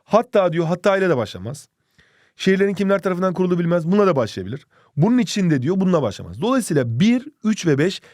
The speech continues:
kesinlikle başlangıç cümlemiz olamaz. O zaman burada başlangıç cümlesi ya iki ya dört. Karar vereceğiz. Diyelim ki iki dedik. İki ile başlatalım mesela. Yeryüzünde insanların meydana getirdiği en muhteşem ve en ömürlü eserler şehirlerdir. Ee, şehirlerin kimler tarafından kurulduğu bilinmez diyelim.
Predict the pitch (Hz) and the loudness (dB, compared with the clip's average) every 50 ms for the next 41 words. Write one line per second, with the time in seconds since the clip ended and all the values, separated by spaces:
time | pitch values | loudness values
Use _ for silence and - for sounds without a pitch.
0 | _ _ _ - - 233 220 226 247 220 185 156 143 196 214 - 214 190 175 160 | _ _ _ -2 0 0 0 0 0 0 0 2 2 2 0 2 0 -2 -2 -2
1 | - 214 202 202 220 233 190 175 139 107 90 92 - _ _ _ _ _ _ - | -2 0 0 0 2 2 2 2 0 0 -6 -12 -20 _ _ _ _ _ _ 0
2 | 190 202 226 247 233 190 143 123 107 101 127 165 254 269 233 175 147 120 143 160 | 0 2 2 2 0 0 -2 -4 -6 -2 0 2 2 2 2 2 2 0 0 -2
3 | - - 220 226 185 - 170 143 127 120 - 139 156 233 262 214 - 240 240 185 | -2 -2 -4 -4 -2 -2 -2 -2 -2 -2 -2 -2 0 0 0 0 0 2 2 2
4 | 131 107 85 - _ _ _ _ _ - 180 185 190 175 147 113 98 87 92 107 | 0 -2 -8 -12 _ _ _ _ _ 0 2 2 2 2 -2 -4 -8 -12 -14 -18
5 | - _ _ _ _ _ _ _ _ _ - - 294 254 254 240 277 247 202 247 | -20 _ _ _ _ _ _ _ _ _ 0 0 2 2 2 0 -2 0 0 2
6 | 185 160 110 101 - - _ _ - - 202 - 220 220 220 208 196 - - 165 | 2 0 -2 -4 -12 -16 _ _ -6 -6 -2 0 2 2 2 2 0 0 -2 -4
7 | - 127 110 104 95 - 95 95 _ _ _ _ _ _ - 170 226 262 269 262 | -2 -2 -2 -4 -8 -10 -14 -20 _ _ _ _ _ _ 0 2 2 2 2 2
8 | 226 196 175 185 202 - 214 202 185 170 156 147 156 160 175 196 202 190 170 139 | 0 -2 -2 -2 -2 -2 -2 -2 -2 0 0 0 0 0 2 0 0 0 0 -2
9 | 139 120 127 135 - 220 220 196 175 156 147 - 143 127 117 143 131 135 147 175 | -2 -2 -2 -2 -2 0 2 2 2 0 0 -2 -4 -4 -2 -4 -4 -4 -4 -4
10 | 196 196 190 165 143 131 123 117 110 120 160 180 175 - 165 135 156 202 226 214 | -4 -2 0 0 0 2 2 0 0 -2 -2 -4 -4 -2 -2 -2 0 0 -2 -2
11 | - - 160 143 131 107 98 92 87 - - - _ _ _ _ _ _ _ _ | 0 0 0 0 0 -2 -4 -8 -10 -12 -18 -20 _ _ _ _ _ _ _ _
12 | _ _ _ _ _ _ _ _ _ - 135 123 117 117 117 113 113 - _ _ | _ _ _ _ _ _ _ _ _ -2 0 0 0 2 0 -2 -4 -6 _ _
13 | _ _ _ _ _ - - - 277 269 269 247 233 226 220 190 240 233 247 240 | _ _ _ _ _ -10 -4 -2 0 2 2 2 0 0 0 -2 0 0 0 0
14 | - 214 180 170 151 151 147 139 135 - - 190 175 170 208 180 190 175 170 160 | 0 0 0 0 0 -2 -2 -2 -2 -2 0 0 0 0 0 0 2 2 2 2
15 | 151 127 113 95 87 92 90 104 147 | 2 0 0 -2 -6 -8 -8 -8 -10